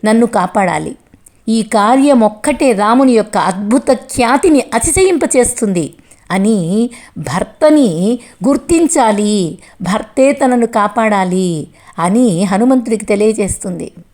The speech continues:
హనుమంతుడు అంటున్నాడు, "అమ్మా, మహాపతివ్రతవు,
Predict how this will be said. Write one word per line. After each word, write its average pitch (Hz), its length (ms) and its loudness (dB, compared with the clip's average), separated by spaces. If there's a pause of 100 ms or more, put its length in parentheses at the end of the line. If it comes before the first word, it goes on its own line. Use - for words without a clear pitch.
(1040)
హనుమంతుడు 214 500 0
అంటున్నాడు, 196 540 -2 (400)
"అమ్మా, 185 460 0 (320)
మహాపతివ్రతవు, 247 1200 0